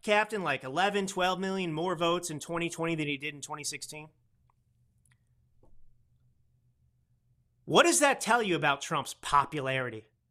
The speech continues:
That he's less popular or more popular? He's more popular. And if you really believe that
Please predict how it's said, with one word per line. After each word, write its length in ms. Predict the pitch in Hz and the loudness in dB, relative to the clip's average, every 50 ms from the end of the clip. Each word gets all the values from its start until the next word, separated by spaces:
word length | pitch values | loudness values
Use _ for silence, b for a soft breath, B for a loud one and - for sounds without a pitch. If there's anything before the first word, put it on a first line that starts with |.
| _ _ _ _ _ _ _ _ _ - | _ _ _ _ _ _ _ _ _ 0
That 100 | 170 170 | 2 2
he's 200 | 175 180 135 185 | 4 2 0 0
less 300 | 190 214 220 277 285 - | 2 4 4 4 4 4
popular 680 | - 254 277 277 294 285 285 277 277 277 277 - - - - - - _ _ _ _ _ _ _ _ _ _ _ _ _ _ _ _ _ _ _ _ _ _ _ _ | 4 6 6 6 6 4 0 -6 -6 -6 -6 -8 -10 -16 -18 -20 -20 _ _ _ _ _ _ _ _ _ _ _ _ _ _ _ _ _ _ _ _ _ _ _ _
or 220 | - 185 196 196 175 | -2 2 2 2 4
more 260 | 180 214 240 269 269 | 4 6 6 6 4
popular? 640 | 269 - 180 156 139 135 - 123 113 107 - _ _ _ _ _ _ _ _ _ _ _ _ _ _ _ _ _ _ _ _ _ _ _ | 4 2 0 0 0 0 -4 -8 -16 -18 -20 _ _ _ _ _ _ _ _ _ _ _ _ _ _ _ _ _ _ _ _ _ _ _
He's 300 | - 151 151 143 - - _ _ _ | -10 -8 -6 -6 -8 -8 _ _ _
more 260 | - 160 180 214 226 214 | -4 0 2 2 2 2
popular. 520 | - 160 139 127 - - 120 127 - - _ _ _ _ _ _ _ _ _ _ _ _ _ _ _ _ _ _ _ _ _ _ _ _ _ _ _ _ _ _ _ _ _ _ _ _ _ _ _ _ _ _ _ _ _ _ _ _ _ _ _ _ _ _ _ _ _ _ _ _ _ _ _ _ _ _ | 0 0 -2 -2 -4 -6 -12 -20 -20 -20 _ _ _ _ _ _ _ _ _ _ _ _ _ _ _ _ _ _ _ _ _ _ _ _ _ _ _ _ _ _ _ _ _ _ _ _ _ _ _ _ _ _ _ _ _ _ _ _ _ _ _ _ _ _ _ _ _ _ _ _ _ _ _ _ _ _
And 160 | - 170 180 180 | -2 0 0 0
if 100 | 170 - | 0 0
you 160 | 220 294 311 | 0 0 2
really 260 | 320 330 330 320 311 | 2 0 0 0 0
believe 500 | 233 254 247 240 247 240 226 220 196 151 | -2 -2 -4 -2 -2 -2 -2 -2 -2 -2
that 200 | 160 147 135 - | -2 -4 -4 -4